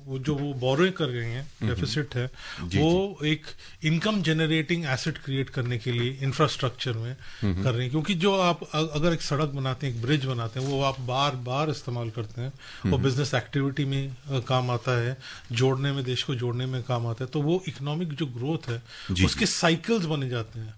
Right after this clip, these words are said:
Speaker 2: हम्म।
Speaker 1: जबकि सब्सिडी जब होता है, आप एक बार में कंज्यूम कर जाते हैं। तो अगर मैंने आपको फूड ग्रेन सब्सिडी
Speaker 2: जी,
Speaker 1: दी,
Speaker 2: जी, जी।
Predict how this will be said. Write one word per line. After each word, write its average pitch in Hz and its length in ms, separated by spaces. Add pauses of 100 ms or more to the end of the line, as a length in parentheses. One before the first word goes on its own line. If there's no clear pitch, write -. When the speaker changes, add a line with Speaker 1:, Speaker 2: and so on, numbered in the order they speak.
(160)
Speaker 2:
हम्म। 90 120
Speaker 1:
जबकि 156 240
सब्सिडी 190 720
जब 160 260
होता 127 360
है, 135 80 (320)
आप 147 240
एक 170 200
बार 170 160
में 180 120
कंज्यूम 143 360
कर 123 140
जाते 113 280
हैं। 110 100
तो 143 100
अगर 143 320
मैंने 147 220
आपको 143 420
फूड 151 300
ग्रेन 180 220
सब्सिडी 139 300
Speaker 2:
जी, 113 120
Speaker 1:
दी, 113 60
Speaker 2:
जी, 85 140
जी। - 160